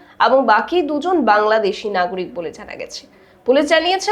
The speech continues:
তাদের কাছে কোনো ধরনের বৈধ কাগজপত্র পাওয়া যায়নি। তবে ছজনই পরশুরাম হয়ে আমজাদনগর সীমান্ত দিয়ে আদম ব্যাপারীদের ঊনচল্লিশ হাজার টাকা দিয়ে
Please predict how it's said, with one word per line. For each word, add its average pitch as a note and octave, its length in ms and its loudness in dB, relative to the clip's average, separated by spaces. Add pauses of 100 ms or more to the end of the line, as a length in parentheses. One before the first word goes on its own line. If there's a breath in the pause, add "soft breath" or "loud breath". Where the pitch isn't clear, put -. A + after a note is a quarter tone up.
(120)
তাদের D#4 240 0
কাছে D#4+ 260 -2
কোনো D4+ 260 0
ধরনের D#4+ 400 0
বৈধ B3 320 0 (100)
কাগজপত্র A3 760 -2 (160)
পাওয়া G3+ 240 4
যায়নি। A#3+ 360 -2 (320)
তবে A3 220 2 (260)
ছজনই B3+ 500 -2 (320 loud breath)
পরশুরাম F4+ 580 2
হয়ে F4+ 240 0 (120)
আমজাদনগর D#4+ 720 0
সীমান্ত A#3+ 440 -4 (120)
দিয়ে A#3+ 160 0 (160)
আদম A#3+ 320 2
ব্যাপারীদের C#4+ 520 -4 (400 soft breath)
ঊনচল্লিশ F#4+ 760 0
হাজার D#4+ 440 2
টাকা C4+ 400 0
দিয়ে C4 260 -6